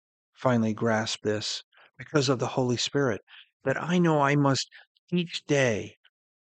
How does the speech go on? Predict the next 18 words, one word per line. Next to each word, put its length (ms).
drink 420
and 160
eat 240
from 240
Jesus 720
for 80
my 180
spiritual 680
nourishment. 880
And 160
if 280
you 140
do, 280
you 180
will 200
remain 420
in 120
him. 340